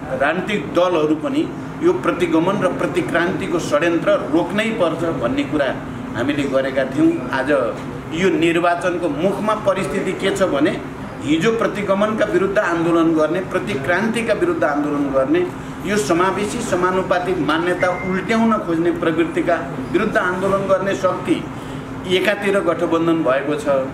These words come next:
र प्रतिगमनका पक्षधरहरू, चाहे ती हिजोका राजा महाराजासँग सम्बन्धित शक्तिहरू हुन् या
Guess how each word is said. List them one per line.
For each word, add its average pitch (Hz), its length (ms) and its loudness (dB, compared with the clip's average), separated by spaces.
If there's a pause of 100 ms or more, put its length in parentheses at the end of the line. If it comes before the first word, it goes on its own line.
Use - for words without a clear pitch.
(460)
र 226 200 2
प्रतिगमनका 226 680 0
पक्षधरहरू, 139 840 0 (580)
चाहे 156 300 0
ती 160 100 4
हिजोका 139 360 0
राजा 135 300 2
महाराजासँग 143 760 0
सम्बन्धित 147 640 0
शक्तिहरू 147 520 2
हुन् 147 280 2 (720)
या 180 140 4